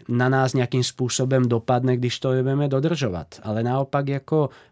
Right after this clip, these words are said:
příležitost, jako možnost, jako naději získat svobodu vůči něčemu, co se nám zdá nepřekonatelné.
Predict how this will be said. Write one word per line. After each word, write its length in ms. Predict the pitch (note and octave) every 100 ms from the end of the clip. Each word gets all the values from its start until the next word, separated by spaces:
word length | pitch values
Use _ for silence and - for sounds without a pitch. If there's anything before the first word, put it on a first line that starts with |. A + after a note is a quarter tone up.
| -
příležitost, 720 | - C#3+ E3+ D#3+ A2+ G#2+ G#2+
jako 260 | A2 A2 B2
možnost, 520 | B2 D#3 C3 A#2+ G#2+
jako 280 | A2+ G#2+ B2+
naději 680 | B2 B2+ B2+ B2 C3 E3 A3+ - - -
získat 580 | A#2 C3+ - - C#3 -
svobodu 840 | - - A#2+ B2 A#2 A#2+ A#2+ C3+ C#3+ - -
vůči 300 | B2+ C3 C#3
něčemu, 640 | B2+ A#2 - A#2+ A2+ C3+ F3 _
co 160 | -
se 140 | B2 C3
nám 240 | B2+ B2+
zdá 400 | A#2 A2+ A2+ A#2 - _
nepřekonatelné. 920 | G#2+ G2 - A2 G#2+ F#2+ - - -